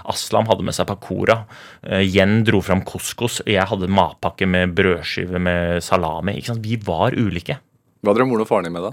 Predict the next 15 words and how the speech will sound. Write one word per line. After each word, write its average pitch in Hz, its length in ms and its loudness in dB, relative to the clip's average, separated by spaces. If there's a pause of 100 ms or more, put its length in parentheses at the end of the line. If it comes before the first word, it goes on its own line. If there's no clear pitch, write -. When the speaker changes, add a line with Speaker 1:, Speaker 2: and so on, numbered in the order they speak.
(100)
Speaker 2:
da 98 140 -6
du 98 160 0
vokste 98 240 -8
opp? 139 100 -20 (440)
Speaker 1:
Ja, - 80 0
mutteren, 170 680 2
eh, 156 1040 2
mutteren 131 380 0
er, 117 260 6
eh, 110 840 4
eller 110 160 4
var 101 240 6
lærer 92 420 2
i 92 400 0
voksenopplæringa. 92 680 -6